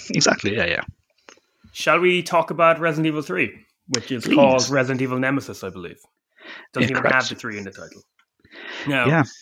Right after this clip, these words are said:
Speaker 2: you got to put up with me, uh, as doing what I, what I, what I will do at any house party I'm ever at, telling my, um,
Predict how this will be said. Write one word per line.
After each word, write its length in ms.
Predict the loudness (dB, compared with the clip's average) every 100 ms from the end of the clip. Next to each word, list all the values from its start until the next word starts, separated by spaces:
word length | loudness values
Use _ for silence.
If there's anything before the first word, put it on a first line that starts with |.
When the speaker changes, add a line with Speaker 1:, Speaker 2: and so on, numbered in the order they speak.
| _ _ -4
Speaker 2:
you 100 | 2
got 100 | 2
to 60 |
put 160 | 2 2
up 100 | 2
with 80 | 2
me, 520 | 0 0 -2 -6 -10 _
uh, 420 | -8 -4 -4 -6 -8
as 160 | -12 -12
doing 300 | -12 -10 -10
what 120 | -10
I, 140 | -10
what 140 | -10 -12
I, 60 | -8
what 120 | -6
I 80 | -6
will 140 | -6
do 120 | -6
at 100 | -8
any 180 | -6 -8
house 220 | -4 -4
party 340 | -2 -4 -4 -8
I'm 120 | -8
ever 200 | -8 -6
at, 140 | -8 -8 _ _ _ _ -14
telling 240 | -10 -8
my, 240 | -8 -8
um, 460 | -8 -8 -10 -12